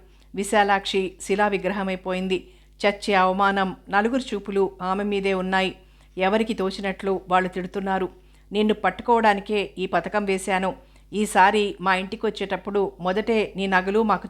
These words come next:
చూపించు, పోకుండా కట్టడి చేస్తాం. అయినా అంతా నీలాగా దొంగతనాలు చెయ్యరు. ఎంత తెలివిగా చేసినా బోల్తా పడక మానవు."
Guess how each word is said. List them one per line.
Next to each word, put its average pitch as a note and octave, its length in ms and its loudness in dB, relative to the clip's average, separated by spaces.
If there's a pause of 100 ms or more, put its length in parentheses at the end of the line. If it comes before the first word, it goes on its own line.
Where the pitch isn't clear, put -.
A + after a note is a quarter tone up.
చూపించు, G3 440 -4 (400)
పోకుండా G#3+ 380 2
కట్టడి G3+ 460 -2
చేస్తాం. F#3 400 -2 (340)
అయినా G3+ 440 4 (100)
అంతా F#3+ 320 0
నీలాగా G3+ 480 0
దొంగతనాలు G3+ 560 -2 (100)
చెయ్యరు. F#3+ 300 0 (460)
ఎంత G3+ 320 -2
తెలివిగా G#3 460 2
చేసినా G3 500 0
బోల్తా G3+ 340 0
పడక G3 280 0
మానవు." F#3+ 380 2